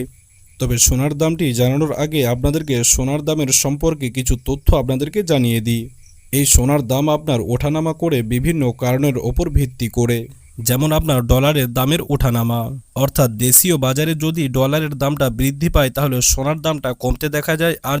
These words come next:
যদি দেশীয় বাজারে ডলারের দামটা কমতে দেখা যায়, তাহলে সেই ক্ষেত্রে কিন্তু সোনার দামটা বাড়তে দেখা যায়।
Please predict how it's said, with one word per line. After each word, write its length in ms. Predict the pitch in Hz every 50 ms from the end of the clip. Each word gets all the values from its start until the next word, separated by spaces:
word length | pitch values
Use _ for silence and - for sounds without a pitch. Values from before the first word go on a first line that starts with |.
| 143
যদি 180 | 156 165 156 135 123 120 127
দেশীয় 280 | 131 131 - - 170 160
বাজারে 340 | 143 139 143 156 156 139 131
ডলারের 440 | 123 127 127 131 135 143 151 156 151
দামটা 320 | 147 156 156 160 - 135 123 -
কমতে 260 | - 135 135 135 - 160
দেখা 240 | 156 160 - - 160
যায়, 160 | 139 127 123 -
তাহলে 280 | 117 127 147 156 139 127 127
সেই 240 | - - 139 135 135
ক্ষেত্রে 340 | - - 160 - - 160 165
কিন্তু 260 | 156 170 170 151 131 127 123
সোনার 340 | - - 135 131 139 151 156
দামটা 300 | 151 160 160 143 135 120
বাড়তে 320 | 120 127 127 131 127 - 123
দেখা 260 | 113 117 117 - 120
যায়। 300 | 110 117 117 120 117 117